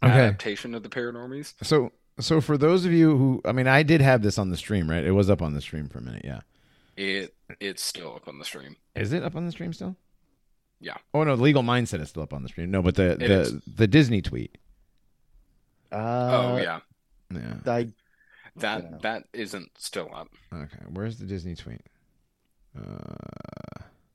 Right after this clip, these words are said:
Speaker 1: oh, here it is. Yeah. <laughs> There's the Disney tweet. <sighs> Laszlo?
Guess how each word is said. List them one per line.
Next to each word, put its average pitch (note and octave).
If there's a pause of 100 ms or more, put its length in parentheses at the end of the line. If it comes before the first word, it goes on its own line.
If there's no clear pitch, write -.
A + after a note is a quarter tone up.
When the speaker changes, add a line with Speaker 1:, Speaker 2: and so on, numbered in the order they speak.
(680)
Speaker 1:
oh, G#2+
here A#2
it E2
is. A#1+
Yeah. D2 (760)
<laughs> - (340)
There's C3+
the D#3+
Disney B2
tweet. F#2 (1900)
<sighs> - (2000)
Laszlo? A#3